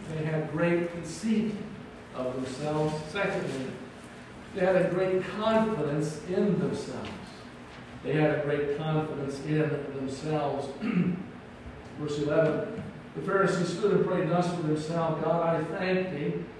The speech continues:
that I am not as other men are, extortioners, unjust, adulterers, or even as this publican. I fast twice in the week, I give tithes of all that I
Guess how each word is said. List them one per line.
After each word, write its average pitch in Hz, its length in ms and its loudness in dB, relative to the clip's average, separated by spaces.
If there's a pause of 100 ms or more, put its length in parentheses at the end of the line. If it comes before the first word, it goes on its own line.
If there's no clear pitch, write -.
(280)
that 156 160 4
I 175 180 6
am 160 200 4
not 170 260 4
as 165 120 2
other 175 220 4
men 170 200 4
are, 185 260 2
extortioners, 170 640 -2
unjust, 147 560 0
adulterers, 170 580 0
or 165 120 -2
even 175 240 0
as 170 120 0
this 170 140 -4 (100)
publican. 156 480 -4 (480)
I 190 160 0
fast 190 440 0 (120)
twice 185 340 0
in 170 120 0
the 170 140 4
week, 165 180 0
I 156 100 2
give 139 240 -4
tithes 151 360 -2
of 123 200 -6
all 139 360 0
that 127 100 -8
I 127 40 -8